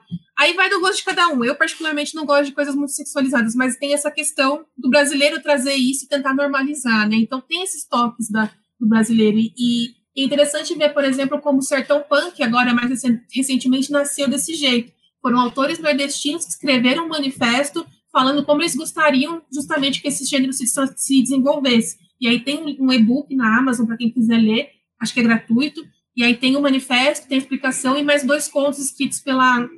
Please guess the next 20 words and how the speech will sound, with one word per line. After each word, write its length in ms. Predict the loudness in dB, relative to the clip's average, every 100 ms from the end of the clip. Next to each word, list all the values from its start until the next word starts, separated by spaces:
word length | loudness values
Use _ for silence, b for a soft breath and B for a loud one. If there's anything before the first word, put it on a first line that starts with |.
| _ _ _
pelo 160 | -2 2
Alan 240 | 4 4
Sá 520 | 2 4 4 4 2 -4
e 180 | -6 -2
a 140 | 0 0
outra 260 | -2 -2
menina, 240 | -4 -4 -8
eu 40 |
esqueci 300 | -8 -8 0
o 40 |
nome, 240 | 2 4 0
porque 140 | -4
eu 40 | -2
sou 140 | 0
horrível 200 | 0 0
com 120 | 0
nomes, 280 | -2 -2 -2
mas, 160 | -2 -2
por 160 | -4
favor, 440 | -2 0 2 0